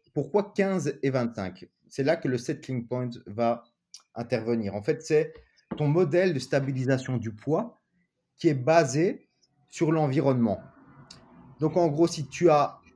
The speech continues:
typiquement un environnement où, euh, t'es devant un buffet à volonté ou, ou, ou que sais-je,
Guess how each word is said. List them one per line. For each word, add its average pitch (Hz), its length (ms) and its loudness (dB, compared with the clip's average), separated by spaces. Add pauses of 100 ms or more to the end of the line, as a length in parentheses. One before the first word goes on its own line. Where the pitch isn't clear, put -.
(100)
typiquement 160 600 0
un 139 120 2
environnement 143 960 2
où, 127 540 0
euh, 110 420 -2 (380)
t'es 156 100 0
devant 143 380 0
un 135 60 0
buffet 123 280 -6
à 131 100 2
volonté 143 840 -2
ou, 120 360 -2
ou, 123 140 -6 (100)
ou 123 80 -8
que 139 120 -4
sais-je, 131 440 -2